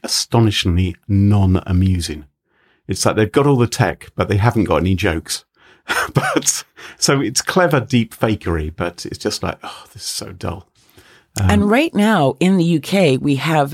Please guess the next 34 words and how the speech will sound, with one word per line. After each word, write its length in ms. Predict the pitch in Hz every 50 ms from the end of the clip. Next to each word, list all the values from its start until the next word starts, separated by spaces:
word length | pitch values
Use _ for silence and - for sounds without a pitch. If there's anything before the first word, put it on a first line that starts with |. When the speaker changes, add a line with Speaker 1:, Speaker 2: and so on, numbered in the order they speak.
| - -
Speaker 2:
a 140 | 151 156 147
bit 220 | 131 139 170 170
of 160 | 175 165 147 156
a, 340 | 147 139 143 139 131 127 - - -
like, 260 | - 139 160 147 - 156
little 260 | 170 175 156 143 139
media 480 | 135 131 156 170 180 180 165 156 139
storm 680 | 131 - - - 151 131 131 117 117 113 113 131 - - - 127
Speaker 1:
Mm. 120 | 113 98
Speaker 2:
about 280 | 90 143 139 135 - -
a 80 | 147 143
B 220 | 120 - 143 165
B 140 | 139 156 151
C 280 | 131 - - 156 156 143
presenter 1000 | - - 151 135 120 139 160 160 180 185 - - 156 117 98 92 110 131 151 - -
that 200 | - 139 - -
may 260 | - 139 131 127 131 131
or 60 | 120
may 180 | 127 131 127 123
not 200 | 123 123 127 127
have 120 | 127 -
gotten 360 | - 120 117 - - 123 131
up 200 | 131 127 - - -
to 160 | - - 127
shenanigans. 960 | - - - 135 135 139 143 139 123 - 127 104 85 107 165 226 - - - - - - - -
Speaker 1:
Yes. 180 | - 95 95 92
Speaker 2:
And 240 | 151 143 139 139 139
there's 160 | 139 135 139
a 60 | 143
whole 360 | 131 - 175 180 180 175 160
war 200 | 147 151 175 180
going 320 | - - 147 131 123 120 123
on. 280 | 110 110 101 104 147 151
But 320 | - - 160 131 - _